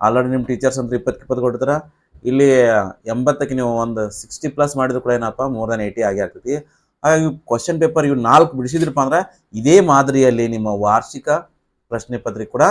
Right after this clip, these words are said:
ಬರ್ತೈತಿ. ಓಕೆ ವಿದ್ಯಾರ್ಥಿಗಳೇ, ನಾವು ಇವಾಗ ಇವತ್ತಿನ ಈ ಪ್ರಶ್ನೆ ಪತ್ರಿಕೆಯಲ್ಲಿ ಒಂದು ಅಂಕದ ಎಲ್ಲಾ ಪ್ರಶ್ನೆಗಳನ್ನ,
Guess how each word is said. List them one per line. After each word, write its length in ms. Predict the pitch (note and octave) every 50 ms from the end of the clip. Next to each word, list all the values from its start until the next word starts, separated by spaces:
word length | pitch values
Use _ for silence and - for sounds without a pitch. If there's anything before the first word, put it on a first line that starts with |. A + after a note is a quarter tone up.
| - - - - - - _ -
ಬರ್ತೈತಿ. 420 | G#2+ A2 A2 A2+ G2+ - G2 F2+ D#2 - _ _ _ _ _ _ _ _ _ _ _ - _ _ _ _ _ _ _ _ _ _ _ _ _ _ - B2
ಓಕೆ 80 | C#3
ವಿದ್ಯಾರ್ಥಿಗಳೇ, 380 | E3+ E3 E3 E3+ E3 E3+ E3+ D#3+
ನಾವು 220 | D#3 D3+ D3+ D#3
ಇವಾಗ 300 | D#3 D3+ D3+ C#3+ C#3 B2 C3+ C3 C3 C3 - _ _ _ _ -
ಇವತ್ತಿನ 280 | C3 C#3+ C#3 D3 D#3
ಈ 320 | D#3 C#3+ D#3 - C#3+ C#3+ C#3
ಪ್ರಶ್ನೆ 340 | C3 - C3 B2+ - C#3 B2
ಪತ್ರಿಕೆಯಲ್ಲಿ 520 | G#2+ B2 A2 A#2 B2 - B2+ B2+ B2+ C3
ಒಂದು 320 | A#2+ A2+ A#2+ C#3 D#3 D#3+
ಅಂಕದ 300 | D#3 D3 D3 C#3 D3 C#3+
ಎಲ್ಲಾ 340 | C#3 B2 A#2+ B2 C#3 D3 D3+
ಪ್ರಶ್ನೆಗಳನ್ನ, 640 | D3+ - D3 C#3+ C3+ - - C#3 B2 B2+ B2 B2 B2